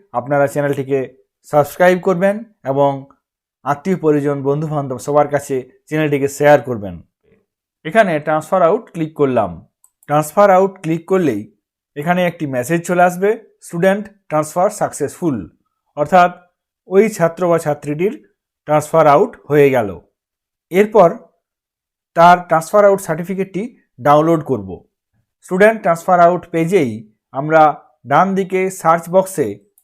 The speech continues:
রাইট ক্লিক করে তার আইডিটি পেস্ট করব, তাহলেই সঙ্গে সঙ্গে ওই স্টুডেন্টটি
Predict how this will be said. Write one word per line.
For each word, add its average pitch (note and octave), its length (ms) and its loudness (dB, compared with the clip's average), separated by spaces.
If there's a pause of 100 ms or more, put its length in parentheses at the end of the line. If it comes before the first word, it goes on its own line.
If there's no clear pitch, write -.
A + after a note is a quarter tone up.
রাইট D#3+ 320 0
ক্লিক G3 260 -6
করে F#3 340 -2 (1300)
তার C#3+ 260 2
আইডিটি E3 460 -2
পেস্ট E3 320 -6
করব, F#3+ 520 -2 (240)
তাহলেই D#3+ 420 0
সঙ্গে D#3+ 280 -6
সঙ্গে E3 520 -4 (1000)
ওই G3+ 240 2
স্টুডেন্টটি E3+ 760 -4